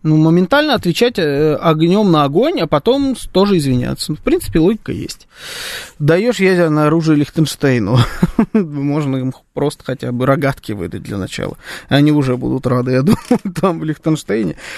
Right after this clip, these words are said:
М, так, Белорус пишет, чего Россия туда лезет, без вас не разберутся. Белорус, неужели вы только поняли,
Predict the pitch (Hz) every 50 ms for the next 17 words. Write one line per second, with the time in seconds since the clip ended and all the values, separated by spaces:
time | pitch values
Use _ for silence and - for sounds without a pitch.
0 | - - - - - _ - 175 180 185 190 185 185 185 185 185 180 180 185 185
1 | 170 - _ - 196 196 196 175 165 151 139 - - - 147 147 143 143 147 156
2 | 160 156 160 160 175 160 - - - - - 151 139 - - 127 - - - 147
3 | 156 180 185 160 139 131 - - 180 190 196 170 - - 156 165 143 139 143 160
4 | 190 196 170 143 139 135 143 139 139 147 151 151 156 147 - 147 139 135 135 135
5 | 147 147 147 196 233 - - - 123 120 123 131 151 185 226 247 247 214 - 220
6 | 226 233 302 330 269 160 - - 139 - - - - 143 123 117 107 110 123 131